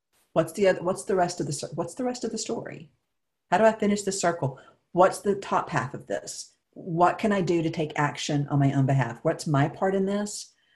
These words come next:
I can't change the people and circumstances, but I can change how I respond to them. How can I respond up constructively? Where do I need to set boundaries and ask for what I need?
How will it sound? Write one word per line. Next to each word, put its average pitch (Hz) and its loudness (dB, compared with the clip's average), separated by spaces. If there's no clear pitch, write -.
I 139 -6
can't 170 0
change 175 -2
the - -14
people 175 -4
and 170 -2
circumstances, 196 -2
but 151 -2
I 127 -6
can - -10
change 160 -2
how 170 0
I 160 2
respond 139 -2
to - -8
them. - -12
How 143 4
can 170 2
I 160 4
respond 151 0
up - -6
constructively? - -4
Where 165 6
do 175 8
I 175 8
need 180 0
to 180 2
set - -2
boundaries 143 4
and 139 -6
ask 139 0
for 165 -4
what 151 2
I 135 4
need? 120 -2